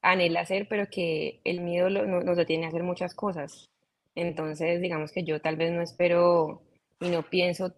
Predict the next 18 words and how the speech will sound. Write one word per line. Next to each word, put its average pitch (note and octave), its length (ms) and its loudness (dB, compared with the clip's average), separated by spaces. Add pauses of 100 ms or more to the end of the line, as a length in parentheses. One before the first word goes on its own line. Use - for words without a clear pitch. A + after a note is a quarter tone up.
tanto, F#3 500 4 (680)
que E3 120 0
sí, D#3 260 -8 (100)
me E3 120 -2
gus-, D#3+ 340 -8
mm, D#3+ 300 -6
digamos D#3+ 240 -4
que G3+ 80 -4
yo E3+ 120 4
lucho D#3+ 260 0
mucho F#3+ 240 -2
con G#3+ 120 2
el F3+ 140 2
tema D#3 300 2
de E3 280 2 (800)
programar D#3 540 6
la D3+ 120 4
vida. F#3 280 4